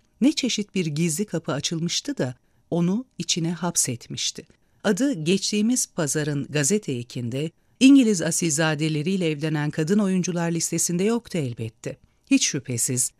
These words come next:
şimdiye çoktan göçmüştür. Ah, zavallı güzel ve genç kadın ve belleklerden silinmiştir. Çok fazla şey bekliyorum. Amacım sizleri Jeffrey Curtin'ın hikayeleriyle ve Roxanne Milbank'in resimleriyle karşılaştırmak.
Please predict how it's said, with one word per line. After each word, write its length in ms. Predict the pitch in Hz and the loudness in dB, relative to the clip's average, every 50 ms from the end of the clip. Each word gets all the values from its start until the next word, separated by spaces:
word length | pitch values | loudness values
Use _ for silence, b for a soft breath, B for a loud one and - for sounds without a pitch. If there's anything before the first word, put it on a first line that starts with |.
| _ _ _ - | _ _ _ -2
şimdiye 560 | - - 208 170 160 147 147 139 127 120 120 | 0 0 2 2 0 -2 -2 -4 -4 -6 -6
çoktan 760 | - - - 180 170 165 - - 190 208 226 240 233 220 185 | -6 -4 -2 -2 -2 -4 -4 -6 -4 -2 -2 0 0 -2 -2
göçmüştür. 760 | - 156 131 - - - 120 - - - - - - - _ _ _ _ _ _ _ - | -2 -4 -6 -8 -8 -10 -8 -8 -8 -8 -10 -12 -18 -20 _ _ _ _ _ _ _ -6
Ah, 200 | 170 160 131 120 | -4 -4 -4 -4
zavallı 580 | - - - 180 190 175 165 151 143 135 139 131 | -6 -4 -2 -2 -2 -2 -2 -4 -4 -2 -4 -4
güzel 460 | 135 147 135 127 151 147 156 151 139 | -2 -4 -4 -2 -2 -2 -2 -2 -2
ve 100 | 139 131 | -4 -4
genç 340 | - 131 123 117 113 - - | -4 -4 -4 -4 -4 -6 -8
kadın 300 | - 123 - - 117 - _ _ _ _ _ - | -10 -12 -10 -10 -14 -14 _ _ _ _ _ -2
ve 320 | 170 165 139 - 156 143 | 0 0 0 -2 -4 -4
belleklerden 1000 | 156 151 147 131 120 120 123 - - 139 123 120 117 - 127 127 139 143 156 156 147 - | -2 -2 -2 -2 -4 -6 -8 -8 -10 -8 -8 -8 -8 -6 -6 -6 -4 -4 -6 -8 -8 -6
silinmiştir. 920 | - - - 156 123 123 110 113 110 104 - - - - - - - - - _ _ _ _ _ _ _ _ _ - | -4 -2 -2 -2 -2 -2 -4 -6 -4 -2 -2 -2 -2 -2 -6 -12 -14 -16 -18 _ _ _ _ _ _ _ _ _ -2
Çok 220 | - 294 302 294 - | 4 4 4 4 4
fazla 320 | 269 240 202 - 180 151 | 2 4 4 4 2 0
şey 300 | - - 170 143 135 123 | 0 2 0 0 0 0
bekliyorum. 580 | 131 120 - - - 147 139 123 120 120 123 117 _ _ _ _ _ - | 0 -2 -4 -4 -6 -4 -4 -2 -4 -4 -8 -12 _ _ _ _ _ 4
Amacım 520 | 202 208 208 208 170 180 214 226 254 269 | 6 6 6 4 4 2 0 2 2 2
sizleri 580 | - - 185 165 143 - - 147 143 143 139 131 | 2 2 0 0 0 0 -2 -2 -2 -2 0 2
Jeffrey 340 | - 190 208 208 - 202 - | 2 2 2 2 0 -4 0
Curtin'ın 480 | - 220 226 233 - - 190 185 175 | 2 2 2 2 0 0 0 0 2
hikayeleriyle 920 | 156 156 - - 151 139 131 131 131 127 131 135 135 156 160 151 135 139 135 | 0 0 -2 -2 -2 -2 0 0 -2 0 0 0 0 2 0 0 0 -2 -2
ve 140 | 143 143 135 | 0 0 0
Roxanne 460 | 151 185 202 - - - 190 185 180 | 0 0 0 0 0 0 2 2 2
Milbank'in 640 | 185 220 247 214 202 190 190 180 175 - 208 220 226 | 2 2 2 2 2 0 0 0 0 2 2 2 2
resimleriyle 720 | 202 185 - - 170 170 170 165 160 165 151 123 123 127 | 2 2 0 0 0 0 0 0 0 0 -2 -2 -4 -6
karşılaştırmak. 1000 | - - 147 127 123 - - 131 120 117 113 - - 123 120 120 120 113 - - | -4 -4 -4 -2 -2 -4 -4 -4 -4 -4 -4 -4 -6 -6 -6 -6 -8 -8 -10 -14